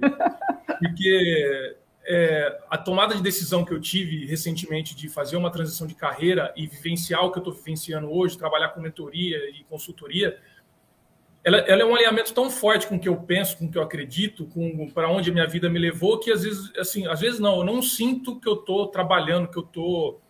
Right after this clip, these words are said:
exercendo uma função, que eu tenho que fazer aquilo. Pra mim é tão natural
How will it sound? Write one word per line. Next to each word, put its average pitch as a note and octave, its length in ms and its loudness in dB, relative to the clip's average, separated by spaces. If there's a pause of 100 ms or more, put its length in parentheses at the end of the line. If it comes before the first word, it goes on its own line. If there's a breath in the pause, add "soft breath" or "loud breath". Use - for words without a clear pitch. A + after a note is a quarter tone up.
(460)
exercendo F#3 800 4
uma F3+ 140 2
função, F3 600 -4
que F3 100 -8
eu F3 200 -4
tenho F#3 280 0
que F3 100 -14
fazer E3+ 300 -2
aquilo. E3 300 -6
Pra F#3+ 140 -2
mim G#3 60 -2
é G#3 60 -2
tão A#3+ 200 -2
natural - 680 -2